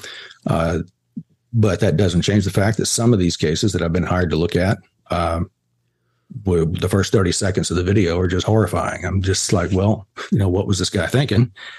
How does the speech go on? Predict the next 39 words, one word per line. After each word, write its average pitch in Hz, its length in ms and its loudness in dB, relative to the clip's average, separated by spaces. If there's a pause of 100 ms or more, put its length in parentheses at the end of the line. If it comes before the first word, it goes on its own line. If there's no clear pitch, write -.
(300)
Uh, 92 380 0
and 101 120 0
then 113 120 2
when 107 80 4
you 104 80 2
find 104 240 0
out 110 120 0
he 104 60 0
doesn't 101 260 -2
work 110 160 -2
at 98 60 0
that 95 120 0
agency 113 340 0
anymore, 85 320 -2
you - 80 0
think, 202 180 2
"Well, 160 180 2
there 143 120 0
might 147 240 2
be 117 80 2
a 101 40 2
reason 104 280 4
for 69 200 0
that." 73 260 -4 (640)
Um, 92 500 -4 (880)
so 117 460 2
ag-, 113 180 2
again, 135 420 4
mostly 135 380 4
I 120 60 4
look 120 180 2
at, 113 160 0
uh, 117 80 0
use 117 300 2
of 107 80 -6
force, 113 540 0 (180)
um, 101 420 0 (360)
y-, 123 200 -2
investigations 98 920 2